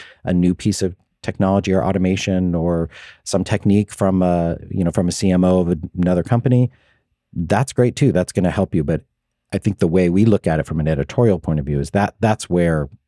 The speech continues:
we can help. That's where Salesforce sits, is, is the ability to help our customers be successful and to help our listeners be successful and be better at work. So that, that's the overriding principle, and sort of wherever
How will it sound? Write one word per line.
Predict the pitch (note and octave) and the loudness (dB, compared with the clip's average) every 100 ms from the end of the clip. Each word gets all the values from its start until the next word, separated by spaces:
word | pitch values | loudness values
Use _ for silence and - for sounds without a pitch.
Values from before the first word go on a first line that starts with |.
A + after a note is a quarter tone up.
| _ | _
we | E2+ F#2+ | -4 -2
can | F2 | -2
help. | D2 C#2 - | -4 -4 -4
That's | D2+ D2+ | -6 -6
where | D2+ | -6
Salesforce | C#2+ D2 D2 - C#2+ | -6 -6 -8 -6 -6
sits, | - - E2+ - | -6 -6 -4 -4
is, | D2+ - | -6 -6
is | - C#2+ | -8 -6
the | D#2 | -4
ability | C#2+ D2+ D2 D2 C#2 | -2 -2 0 -2 -4
to | - C#2+ C2 - - - - _ | -4 -4 -6 -14 -20 -20 -20 _
help | - F2 D2 | -6 -2 0
our | C#2+ | -2
customers | C#2 D#2 - D#2+ D2 | -2 -4 -4 -4 -4
be | D2 | -6
successful | C#2+ F2 - - - B2 A2 | -8 -8 -6 -6 -2 -2 0
and | F2 D#2+ | 0 -2
to | E2 D#2 - | -2 -2 -2
help | - D#2 | -4 -4
our | D#2 D2+ D2+ - | -2 -4 -6 -6
listeners | D#2+ - F#2+ D#2+ | -4 -4 -4 -4
be | C#2 | -4
successful | C2+ - - C#2+ - D#2 | -8 -8 -8 -10 -6 -4
and | D2+ | -2
be | D#2 D2+ D#2 - | -2 -4 -6 -10
better | - C#2 D#2 E2 | -8 -4 -2 -2
at | - D#2 | -4 -2
work. | E2+ - _ - | -2 -4 _ -16
So | F#2 G#2 | -4 0
that, | G#2+ C3 | 2 2
that's | A2 B2 C3+ | 0 0 0
the | A#2 | 2
overriding | G2 F2 F2 E2 D#2 C#2+ | 2 2 2 0 -2 -2
principle, | D#2 F2+ D2+ D2+ D#2 | -4 -4 -4 -2 -2
and | D2+ | -2
sort | - E2 | -2 -2
of | C#2 | -4
wherever | E2 E2 F2 D#2+ D#2+ D2+ | -4 -2 -2 -2 -2 -2